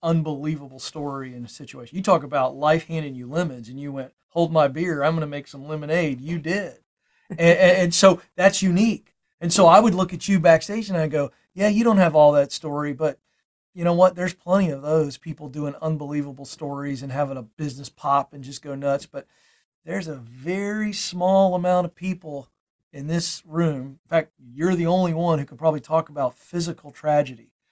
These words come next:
and what it did to you mentally and emotionally, how it affected your loved ones, the deepest, darkest thoughts that you faced. What did you learn about yourself? What can we learn?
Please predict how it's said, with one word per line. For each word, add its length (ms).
and 140
what 160
it 100
did 200
to 60
you 140
mentally 540
and 80
emotionally, 520
how 200
it 60
affected 460
your 140
loved 340
ones, 360
the 140
deepest, 500
darkest 400
thoughts 300
that 160
you 140
faced. 500
What 180
did 80
you 100
learn 240
about 340
yourself? 420
What 200
can 220
we 160
learn? 340